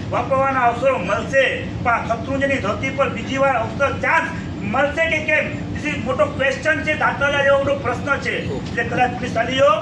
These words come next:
વાપરવાના અવસર ઘણા છે ને વાપર્યા, ઘણા વાપર્યા,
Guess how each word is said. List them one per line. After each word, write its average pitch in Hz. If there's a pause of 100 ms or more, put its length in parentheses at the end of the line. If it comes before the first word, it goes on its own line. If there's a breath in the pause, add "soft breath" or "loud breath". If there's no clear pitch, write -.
(300)
વાપરવાના 247
અવસર 226
ઘણા 202
છે 294 (300)
ને 247
વાપર્યા, 226
ઘણા 254
વાપર્યા, 277